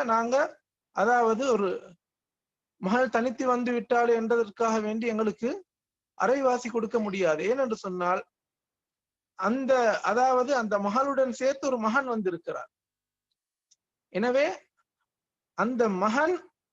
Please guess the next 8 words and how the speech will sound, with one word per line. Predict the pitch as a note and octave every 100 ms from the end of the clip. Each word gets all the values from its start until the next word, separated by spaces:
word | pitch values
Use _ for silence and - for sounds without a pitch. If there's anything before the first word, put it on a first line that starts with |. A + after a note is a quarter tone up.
| _ _
ஆண் | F3 A3+ C#4
வாரிசு | A#3+ A#3+ B3 A#3
என்று | A3+ A3
சொல்லப்பட்டவங்களுக்கு | A3 G#3+ F3+ A3 G#3+ G#3+ G#3 G#3+ G#3+
வந்து | G#3+ A3+
எப்போதும் | G#3+ - A#3 C4+
அந்த, | A#3+ G3 F#3 E3
அதாவது, | E3+ G3 A3 A3+ A3+